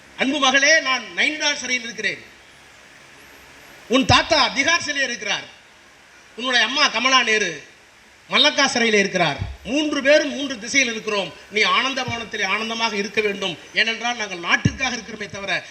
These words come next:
நாங்கள் திருடர்கள் அல்ல" என்று எழுதிய அந்த நேருனுடைய மகள் மன்னிப்பு கேட்டார்.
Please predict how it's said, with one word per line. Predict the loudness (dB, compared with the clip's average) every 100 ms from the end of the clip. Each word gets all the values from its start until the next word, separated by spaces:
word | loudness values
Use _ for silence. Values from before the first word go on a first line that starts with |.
| -4
நாங்கள் | -2 -2
திருடர்கள் | -8 -4 -2 0
அல்ல" | -2 2 0 0 -2
என்று | -2 2
எழுதிய | 2 2 2 0 -2 -8 -6
அந்த | -4 -4
நேருனுடைய | 0 2 4 2 0 0 -2
மகள் | 0 0 0 -10 -8
மன்னிப்பு | -4 -2 -2
கேட்டார். | -4 -4 -12